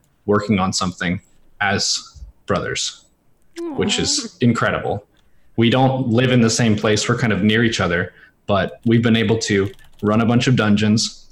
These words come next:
Speaker 1: help each other with quests. My brother had a quest where he had to get something like a hundred and twenty turtle hide things. So we're just on the beach in Discord, talking with each other, laughing about as a group of five in Discord,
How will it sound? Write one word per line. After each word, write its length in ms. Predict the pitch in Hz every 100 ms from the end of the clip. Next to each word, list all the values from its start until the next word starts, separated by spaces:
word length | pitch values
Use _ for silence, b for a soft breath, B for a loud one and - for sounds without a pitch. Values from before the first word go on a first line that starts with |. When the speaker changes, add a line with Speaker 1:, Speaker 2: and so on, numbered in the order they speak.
| -
Speaker 1:
help 220 | 101 -
each 120 | 104
other 180 | 110 107
with 220 | 113 120
quests. 680 | - 101 120 - - - B B B
My 140 | 110 104
brother 280 | 104 101
had 160 | 117 120
a 80 | 113
quest 420 | - 113 - -
where 120 | 104
he 140 | 95 101
had 160 | 113
to 80 | 104
get 320 | 95 104 101 B B _ _
something 300 | - 127 107
like 200 | 98 95
a 40 |
hundred 360 | 101 117 113 107
and 120 | 107
twenty 540 | 107 117 107 107 107 - _ _ _ - - _
turtle 540 | - 135 113 104 104 -
hide 420 | - - 98 98 101
things. 540 | 98 92 117 - b b b _ _
So 240 | - 117
we're 140 | 107 117
just 240 | 120 120
on 200 | 120 120
the 80 | 127
beach 300 | 127 120 -
in 140 | 120
Discord, 520 | 107 113 - 113 110 123
talking 300 | 107 101 101
with 140 | 101
each 160 | 113 -
other, 320 | 101 113 113 B B -
laughing 360 | 104 110 135
about 400 | 120 95 104 120
as 140 | 113 107
a 40 |
group 260 | 113 117 104
of 100 | -
five 480 | 110 107 101 110
in 100 | 107
Discord, 540 | 98 110 - 92 95